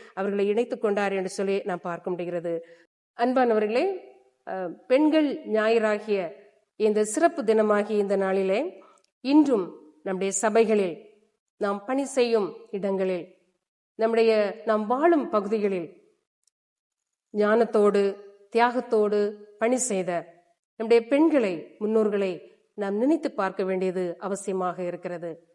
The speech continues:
இந்த சிறப்பு தினமாகிய இந்த நாளிலே பெண்களின்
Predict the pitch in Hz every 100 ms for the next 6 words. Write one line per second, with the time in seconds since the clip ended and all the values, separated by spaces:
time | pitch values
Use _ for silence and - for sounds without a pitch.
0 | _ _ _ 208 208 208 240 233 226 220
1 | 214 214 208 214 202 190 190 196 202 208
2 | 208 208 208 - _ _ _ _ _ -
3 | 247 240 233 214 196 -